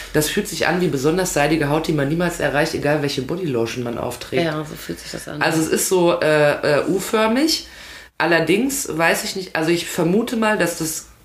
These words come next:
Speaker 1: nee, ich vermute lieber nichts. Doch, ich vermute mal, es gibt ein dickeres Ende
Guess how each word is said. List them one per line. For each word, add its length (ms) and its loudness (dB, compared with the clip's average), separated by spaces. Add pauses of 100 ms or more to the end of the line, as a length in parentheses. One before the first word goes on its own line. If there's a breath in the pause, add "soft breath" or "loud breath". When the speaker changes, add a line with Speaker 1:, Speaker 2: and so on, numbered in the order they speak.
(440)
Speaker 1:
nee, 220 2
ich 100 2
vermute 340 0
lieber 200 2
nichts. 280 -4
Doch, 120 -2
ich 80 -2
vermute 400 0
mal, 240 2 (260 loud breath)
es 60 -18
gibt 160 -14
ein 180 2
dickeres 440 0
Ende 420 0